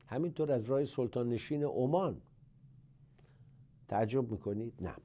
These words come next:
برایتون خواهم گفت. به هر روی،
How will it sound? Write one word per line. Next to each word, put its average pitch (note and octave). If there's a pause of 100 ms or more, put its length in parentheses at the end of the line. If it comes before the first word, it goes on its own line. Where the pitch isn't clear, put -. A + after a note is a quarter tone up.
(160)
برایتون A#2
خواهم D#2+
گفت. - (600)
به D#3
هر F#3
روی، B2